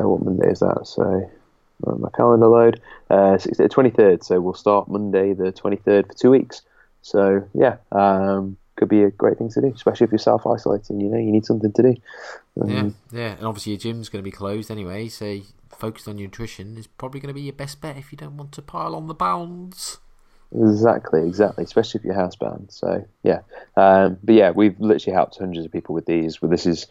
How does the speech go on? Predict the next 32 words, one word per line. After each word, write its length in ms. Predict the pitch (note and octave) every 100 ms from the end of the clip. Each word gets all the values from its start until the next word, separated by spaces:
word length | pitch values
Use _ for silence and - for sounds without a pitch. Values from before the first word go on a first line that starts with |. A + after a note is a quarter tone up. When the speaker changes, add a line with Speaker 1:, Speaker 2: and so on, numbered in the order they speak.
| - - -
Speaker 1:
we, 180 | F#2 -
uh, 320 | - F2+ F2 -
I 120 | F#2+
remember 380 | F#2+ F2+ F2 F2
one 180 | F2+ F2+
of 60 |
the 60 | E2+
first 420 | _ G#2+ G2+ -
ones 240 | F2+ F2 E2+
I 240 | E2+ E2+
ever 220 | E2 E2
ran. 320 | D#2+ D#2+ D#2+
We 140 | E2+ F#2
always 240 | E2+ E2+
joke 260 | F2 E2 -
about 360 | E2 E2 D#2+ -
Mel 420 | - E2 D#2+ E2
listening 480 | E2 E2 D#2+ D#2+ E2
and 120 | E2
stuff, 300 | - E2 -
but 180 | - -
she 320 | - G2+ F#2
was 200 | F2+ F2
on 100 | F2
one 100 | E2+
of 40 | E2
the 100 | F2
first 240 | F#2+ F2
ones 180 | F#2 E2+
I 120 | E2+
ever 120 | E2
ran. 320 | E2 F2 F2